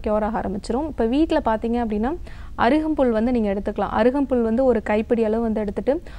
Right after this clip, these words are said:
ஒரு வெற்றிலை, அது கூட வந்து ரெண்டு மிளகு, இது மூணும் வந்து நீங்க எடுத்துக்கலாம். ஒரு கைப்பிடி அளவு அருகம்புல், வெற்றிலை, மிளகு, இது மூணும் வந்து நல்லா ஒண்ணு ரெண்டா இடிச்சிட்டு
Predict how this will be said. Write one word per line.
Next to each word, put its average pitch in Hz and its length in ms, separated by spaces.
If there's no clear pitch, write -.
ஒரு 233 260
வெற்றிலை, 269 540
அது 254 220
கூட 277 200
வந்து 262 220
ரெண்டு 226 260
மிளகு, 214 440
இது 233 180
மூணும் 294 320
வந்து 269 180
நீங்க 240 200
எடுத்துக்கலாம். 202 460
ஒரு 220 220
கைப்பிடி 247 440
அளவு 240 220
அருகம்புல், 240 560
வெற்றிலை, 240 440
மிளகு, 208 400
இது 214 120
மூணும் 247 280
வந்து 254 200
நல்லா 233 240
ஒண்ணு 233 280
ரெண்டா 226 380
இடிச்சிட்டு 247 380